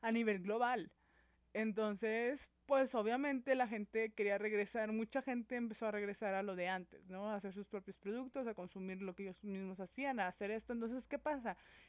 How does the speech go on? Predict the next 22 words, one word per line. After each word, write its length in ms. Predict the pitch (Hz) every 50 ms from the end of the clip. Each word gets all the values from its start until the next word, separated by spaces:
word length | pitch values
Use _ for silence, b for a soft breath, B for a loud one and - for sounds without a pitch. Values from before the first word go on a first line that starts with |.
| B B -
Existe 420 | 240 240 - - 247 226 - -
una 160 | 277 269 269
pérdida. 500 | 247 - - 285 294 285 269 208 170 - - b b b b b b b
Y 80 | - 220
existe 260 | - - 220 - -
una 140 | 277 285 269
pérdida 460 | - 285 269 254 254 254 262 262 240
y 100 | 185 170
las 200 | 160 - - -
empresas 460 | 180 170 - - 185 - - 220 240
no 160 | 269 262 247
van 140 | 247 254 254
a 80 | 262 262
dejar, 340 | 247 226 - 202 180 190
esos 340 | 233 247 - - 269 262 - - B B B B B B B B -
grandes 460 | 202 214 214 214 226 233 254 269 -
consorcios, 880 | - 254 233 214 202 - 226 214 220 - - - 302 320 339 - - - b b b b b b b b -
eh, 340 | - - 202 190 196 196 208
no 140 | 208 190 180
van 160 | 170 185 226
a 60 | 269
dejar 340 | 294 320 269 269 233 240 247